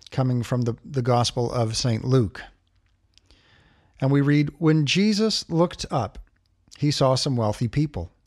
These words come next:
putting their offerings into the treasury. And he noticed a poor widow putting in two small coins. He said, 'I tell you truly,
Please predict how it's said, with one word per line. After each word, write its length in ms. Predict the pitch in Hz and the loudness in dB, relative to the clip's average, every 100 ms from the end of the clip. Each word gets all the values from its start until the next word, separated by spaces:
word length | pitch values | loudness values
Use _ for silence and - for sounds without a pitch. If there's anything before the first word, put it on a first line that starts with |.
| - - | -20 -4
putting 260 | 156 165 | 0 2
their 240 | 151 151 - | 4 2 4
offerings 560 | 139 139 120 117 117 | 0 0 -4 -4 -6
into 280 | - 139 131 | -4 -2 0
the 100 | 127 | -2
treasury. 600 | - 156 131 104 87 95 - _ _ _ _ _ _ _ _ _ | -2 0 0 -2 -6 -8 -14 _ _ _ _ _ _ _ _ _
And 140 | - 143 | 0 2
he 140 | 170 | 4
noticed 420 | 175 214 254 - | 4 4 2 -2
a 60 | 180 | -6
poor 300 | - 202 202 | -2 2 2
widow 460 | 175 139 95 101 - - _ | 4 2 2 -2 -6 -18 _
putting 260 | - 175 170 | 0 2 2
in 160 | 165 156 | 2 0
two 300 | - 180 175 | -2 -4 -4
small 460 | - 147 139 139 | -2 0 2 0
coins. 760 | 135 139 120 87 82 85 - - _ _ _ _ _ _ _ _ _ | -2 -2 0 -2 -4 -8 -10 -12 _ _ _ _ _ _ _ _ _
He 120 | 131 | -4
said, 380 | 120 - 117 113 - - _ - | -2 0 0 -2 -8 -20 _ -6
'I 80 | 127 | -4
tell 220 | 117 143 | 2 2
you 160 | 151 143 | 4 0
truly, 500 | - 196 151 110 | 2 2 2 0